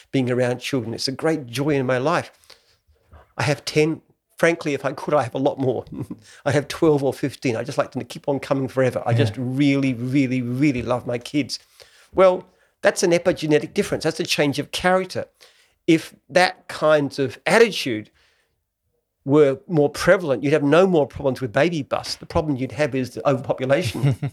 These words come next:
Speaker 2: <laughs>
Speaker 1: would likely
Speaker 2: Yeah.
Speaker 1: be a problem.
Speaker 2: Yeah, likely.
Speaker 1: But, I mean, for countries like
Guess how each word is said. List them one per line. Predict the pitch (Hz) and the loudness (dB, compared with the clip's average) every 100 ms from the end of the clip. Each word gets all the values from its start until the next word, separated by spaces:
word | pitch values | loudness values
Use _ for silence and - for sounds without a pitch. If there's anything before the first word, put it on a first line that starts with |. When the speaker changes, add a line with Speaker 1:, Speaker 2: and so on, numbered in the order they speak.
| _ | _
Speaker 2:
<laughs> | - - | -20 -6
Speaker 1:
would | 135 127 | -2 2
likely | 147 139 113 | 2 2 -4
Speaker 2:
Yeah. | 123 | -4
Speaker 1:
be | 120 | -6
a | 113 | -4
problem. | - 120 113 - _ - | -4 -4 -6 -10 _ -10
Speaker 2:
Yeah, | 113 117 | -8 -8
likely. | 113 117 - 120 - _ _ _ | -10 -12 -12 -14 -14 _ _ _
Speaker 1:
But, | 147 - | 0 2
I | |
mean, | 147 143 135 | 0 0 -2
for | 143 | -2
countries | - 175 175 139 | 0 0 -2 -4
like | 131 127 | -4 -6